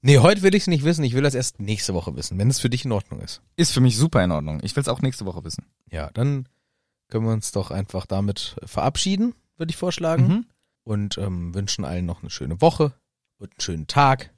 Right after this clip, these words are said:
Speaker 1: und eine schöne Nacht und noch weiter schönen Sport machen oder weiter schön Bus fahren oder Bahn.
Speaker 2: Ja.
Speaker 1: Oder U-Bahn oder Flugzeug oder auf dem Schiff.
Speaker 2: Oder wieder einschlafen.
Speaker 1: Oder auf dem Kamel reiten.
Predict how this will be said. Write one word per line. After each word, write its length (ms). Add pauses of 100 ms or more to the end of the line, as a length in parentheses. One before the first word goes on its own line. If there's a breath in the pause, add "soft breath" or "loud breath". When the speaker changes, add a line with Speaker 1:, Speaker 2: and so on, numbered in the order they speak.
(480)
Speaker 1:
und 180 (260)
eine 80
schöne 400
Nacht 500 (720)
und 140
noch 200
weiter 240
schönen 340
Sport 360
machen 400 (500)
oder 220
weiter 200
schön 200
Bus 220
fahren 340
oder 280
Bahn. 500 (200)
Speaker 2:
Ja. 260
Speaker 1:
Oder 340
U-Bahn 480
oder 240
Flugzeug 800
oder 180
auf 100
dem 100
Schiff. 380
Speaker 2:
Oder 180
wieder 160
einschlafen. 540
Speaker 1:
Oder 200
auf 120
dem 100
Kamel 320
reiten. 400